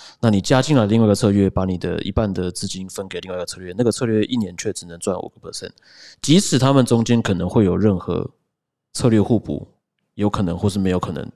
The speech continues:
的事情发生，但是他们的结果一定比你把所有的资金拿来全部投资在第一个商品，就是一年只有十个percent，结果论来说，获利会来得少。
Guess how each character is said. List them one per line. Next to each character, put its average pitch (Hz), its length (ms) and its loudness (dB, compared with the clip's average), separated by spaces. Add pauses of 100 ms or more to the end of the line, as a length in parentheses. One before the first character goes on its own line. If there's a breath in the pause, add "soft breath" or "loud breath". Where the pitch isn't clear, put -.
(120)
的 92 140 -6
事 - 160 -6
情 90 180 -6
发 90 220 -2
生， 87 240 -6 (580 loud breath)
但 143 140 4
是 147 100 0
他 135 160 2
们 131 120 4
的 110 40 4
结 95 220 0
果 90 240 0
一 113 60 0
定 131 200 2
比 104 220 -2
你 95 320 -2 (320)
把 95 160 -2
所 117 220 4
有 113 60 8
的 104 60 6
资 98 140 -4
金 107 140 0
拿 90 140 -2
来 87 180 -4 (520)
全 98 160 -2
部 117 140 2
投 101 160 0
资 104 140 -4
在 98 260 2 (480 loud breath)
第 120 140 4
一 113 40 6
个 113 80 6
商 104 200 0
品， 95 100 -4
就 85 100 -6
是 92 120 -6
一 127 100 0
年 90 160 -2
只 98 140 0
有 92 40 2
十 - 140 -6
个 92 80 -8
percent， - 400 -6
结 120 160 6
果 123 180 4
论 113 160 6
来 87 140 0
说， 90 220 -2
获 113 120 0
利 98 140 2
会 95 100 2
来 87 120 -2
得 87 100 -6
少。 - 360 -4